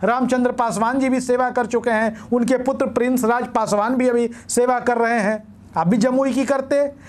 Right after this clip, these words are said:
लेकिन ये एक सीट के लिए आपस में जिस तरीके से सिर्फ फुटौल की स्थिति है, जिस तरीके से ये लोग आपस में उलझ रहे हैं हाजीपुर, हाजीपुर को लेकर के,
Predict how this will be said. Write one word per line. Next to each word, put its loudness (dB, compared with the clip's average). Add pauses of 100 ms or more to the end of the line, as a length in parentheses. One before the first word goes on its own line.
(160)
लेकिन 2
ये 2
एक -4
सीट 0
के 0
लिए 2
आपस -2
में -2
जिस -2
तरीके 2
से 2 (300)
सिर्फ 0
फुटौल 0
की 0
स्थिति -2
है, 2 (240)
जिस 0
तरीके 2
से 0
ये 2
लोग 2
आपस -2
में 0
उलझ 0
रहे 2
हैं -2 (220)
हाजीपुर, 0
हाजीपुर 0
को 0
लेकर 0
के, 0